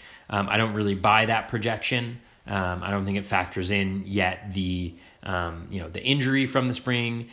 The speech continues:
and then also the eroding skills that Kershaw's shown. Steven Strasburg is the fifth in this group. Uh, three six one E R A, one one eight whip,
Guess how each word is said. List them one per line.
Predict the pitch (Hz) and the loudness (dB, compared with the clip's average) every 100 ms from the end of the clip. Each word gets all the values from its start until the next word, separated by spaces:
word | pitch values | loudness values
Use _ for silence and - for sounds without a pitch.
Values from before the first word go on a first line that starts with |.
| - | -12
and | - 104 | -4 -2
then | |
also | 98 98 - 104 | 0 -2 -2 -2
the | 92 | -2
eroding | 90 92 95 92 87 | -2 0 0 0 -2
skills | - - 101 92 87 | -4 0 -2 -2 -4
that | 87 | -10
Kershaw's | - 95 92 95 | -8 -6 -4 -4
shown. | - 95 92 98 - - - - | -4 -4 -8 -10 -16 -20 -20 -12
Steven | - 147 143 127 | -2 2 2 2
Strasburg | - 135 131 - 143 139 123 120 | 6 6 6 4 2 2 0 0
is | 104 | 0
the | 101 | -2
fifth | - - 131 131 | -4 -2 -2 0
in | 120 | -2
this | 120 - | -2 -4
group. | 123 123 104 - - - _ - | -2 -2 -2 -10 -20 -20 _ 0
Uh, | 104 98 95 | 2 2 -2
three | 123 131 127 | 0 2 2
six | - 135 131 - | 2 0 0 -2
one | 104 113 117 107 | 2 2 2 -2
E | 110 | 0
R | 101 104 | 2 2
A, | 110 110 110 | 2 0 -2
one | - 101 120 120 | -4 0 2 2
one | 113 101 95 | 0 -2 -2
eight | 113 110 107 | -2 -2 -2
whip, | 107 117 - | 0 0 -4